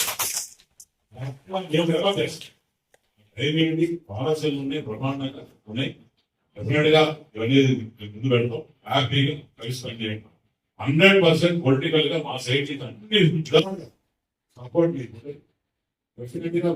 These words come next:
మీరు చూస్తారు. వచ్చే రోజుల్లో నిర్మాణం చూస్తారు, లేదంటే లేదు. మాకు కూడా ఫస్ట్ మంత్ లో అర్థం అయ్యేదా?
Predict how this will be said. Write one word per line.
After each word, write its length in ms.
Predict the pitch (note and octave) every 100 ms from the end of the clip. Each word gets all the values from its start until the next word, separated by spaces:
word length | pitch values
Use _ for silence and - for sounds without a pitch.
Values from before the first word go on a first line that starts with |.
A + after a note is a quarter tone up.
| C#3
మీరు 140 | C#3 C#3
చూస్తారు. 380 | - - B2 - -
వచ్చే 180 | - E3 D3+
రోజుల్లో 320 | C#3 C3+ - - A#2
నిర్మాణం 320 | C3 C#3+ B2+ A2+
చూస్తారు, 320 | - C3 C3 A2+
లేదంటే 360 | A2 A2+ A2 G#2
లేదు. 160 | A2 - - _ _ _ -
మాకు 200 | C#3 D#3+
కూడా 120 | F#3 E3
ఫస్ట్ 200 | D3+ E3+
మంత్ 160 | E3+ E3
లో 60 | C3+
అర్థం 180 | D3 D#3+
అయ్యేదా? 240 | C3 A#2